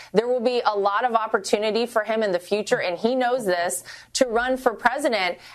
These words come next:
And so I think he's probably waiting to see what my father-in-law does. And I think he's a smart enough guy to know, uh, that it would be great to have all the support of this party, of the America First, maga movement, whatever you want to call it,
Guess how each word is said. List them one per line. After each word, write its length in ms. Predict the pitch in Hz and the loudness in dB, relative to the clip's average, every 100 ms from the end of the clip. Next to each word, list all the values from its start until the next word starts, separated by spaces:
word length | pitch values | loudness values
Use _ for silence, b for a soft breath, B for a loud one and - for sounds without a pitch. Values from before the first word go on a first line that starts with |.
| - | -2
And 180 | 226 233 | -2 2
so 380 | 254 240 220 - | 2 2 -2 -2
I 160 | 202 233 | -4 -2
think 360 | 311 339 277 - | -2 -2 -4 -4
he's 240 | - 294 294 | -2 -2 2
probably 500 | 285 302 415 254 226 | 2 2 0 0 2
waiting 400 | 202 233 254 247 | 0 2 0 0
to 120 | 247 | -2
see 240 | - 269 | 0 0
what 260 | 269 233 269 | 2 0 0
my 200 | 277 285 | 0 0
father-in-law 680 | 285 285 381 226 180 165 151 | 0 0 0 0 2 0 2
does. 300 | 156 151 160 | 0 0 0
And 160 | 180 - | -2 0
I 120 | 190 | 0
think 220 | 208 262 | 2 0
he's 160 | 247 226 | 0 -2
a 60 | 220 | -2
smart 320 | - 226 240 | 0 0 2
enough 260 | 226 226 | 0 0
guy 300 | 180 185 208 262 | 2 2 0 0
to 160 | 240 | 0
know, 320 | 208 214 233 233 B B - | 0 0 -2 -6 B B 0
uh, 60 | 220 - | 0 0
that 180 | 190 226 | 2 2
it 80 | 240 | 0
would 120 | 226 | 0
be 120 | 233 | 0
great 420 | 180 196 233 277 | 2 2 2 0
to 80 | 247 | 0
have 280 | 202 214 175 - | 2 0 2 -2
all 220 | 214 262 | 0 0
the 100 | 277 | 0
support 640 | - 247 - 226 269 269 B B 220 | 2 0 2 0 0 -4 B B 0
of 100 | 208 | 2
this 220 | 202 233 | 0 0
party, 500 | - 196 208 240 277 262 | 0 0 2 0 0 2
of 220 | 196 190 | 0 2
the 100 | 190 | 0
America 480 | 185 180 202 240 247 | 2 2 2 2 0
First, 460 | - 226 233 240 180 | 2 0 0 0 0
maga 400 | 170 180 226 220 | 2 2 2 2
movement, 440 | 208 226 226 254 | 2 0 0 0
whatever 380 | 196 208 233 247 | 0 0 0 0
you 140 | 233 | 0
want 160 | 220 208 | 0 0
to 40 | |
call 300 | 185 196 220 | 0 0 2
it, 160 | 254 | -2